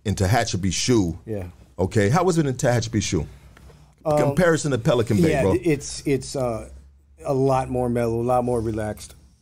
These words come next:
Speaker 2: Um, plus, you're closer. I, it feels like the closer you are in a prison to Southern California, the more relaxed the prison is.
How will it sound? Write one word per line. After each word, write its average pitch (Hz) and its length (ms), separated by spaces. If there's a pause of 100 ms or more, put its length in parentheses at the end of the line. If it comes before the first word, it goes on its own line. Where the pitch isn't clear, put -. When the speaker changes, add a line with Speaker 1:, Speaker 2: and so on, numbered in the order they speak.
(120)
Speaker 2:
Um, 101 360 (1700)
plus, - 240
you're 170 100
closer. 160 400
I, 156 160
it 160 100
feels 247 240
like 254 120
the 131 80
closer 208 420
you 165 200
are 165 180
in 143 100
a 123 40
prison 160 260
to 123 60
Southern 139 280
California, 139 540
the 120 80
more 139 200
relaxed 117 500
the 110 80
prison 120 320
is. 135 260